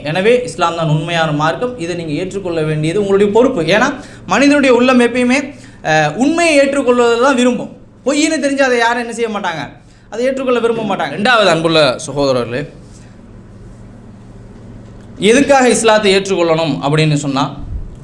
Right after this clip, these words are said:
மரணத்துக்கு பிறகு நமக்கு ஒரு வாழ்க்கை உண்டு.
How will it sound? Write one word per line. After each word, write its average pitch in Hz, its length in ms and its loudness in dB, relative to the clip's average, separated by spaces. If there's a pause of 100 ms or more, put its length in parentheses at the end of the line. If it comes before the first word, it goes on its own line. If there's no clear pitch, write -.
(1200)
மரணத்துக்கு 262 540 2
பிறகு 226 280 4
நமக்கு 202 260 0
ஒரு 160 100 2
வாழ்க்கை 160 380 2
உண்டு. 127 340 -6